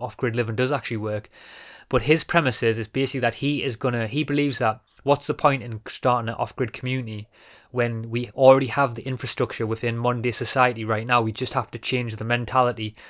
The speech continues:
and the systems around it. So, for example, he just believes that, you know, we can go into a whole town, we have the whole infrastructure, and we can change the things within the town to sort of, to, to become more self-sustainable, um, and more, and live more conscious, you know.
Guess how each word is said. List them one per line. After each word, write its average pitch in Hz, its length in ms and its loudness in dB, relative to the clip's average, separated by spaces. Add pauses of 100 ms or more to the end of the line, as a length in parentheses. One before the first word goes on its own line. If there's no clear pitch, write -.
(120)
and 113 120 -4
the 113 40 -4
systems 120 460 -2
around 120 400 4
it. 107 160 -10 (380)
So, 143 120 2
for 127 100 0
example, 123 320 4
he 127 180 -4
just 131 180 -2
believes 120 300 -2
that, 117 140 0
you 120 60 -6
know, 120 60 -4
we 120 120 -2
can 120 160 -8
go 127 140 2
into 113 140 -2
a 113 60 -8
whole 123 260 2
town, 117 480 2 (240)
we 113 80 -8
have 127 180 6
the 127 100 0
whole 127 180 2
infrastructure, 120 720 -4 (340)
and 120 100 -4
we 123 60 -2
can 117 160 -4
change 135 320 0
the 123 80 -6
things 123 260 -6
within 123 300 -6
the 117 80 -2
town 117 540 2
to - 120 -8
sort 117 220 -2
of, 101 180 -14 (120)
to, 110 320 -6
to 113 240 -8 (100)
become 127 300 -2
more 123 240 0
self-sustainable, 120 840 -2 (440)
um, 104 400 -6 (500)
and 110 180 -8
more, 120 300 4
and 123 140 -4
live 127 140 0
more 123 220 0
conscious, - 540 -4
you 110 60 -6
know. 120 200 -6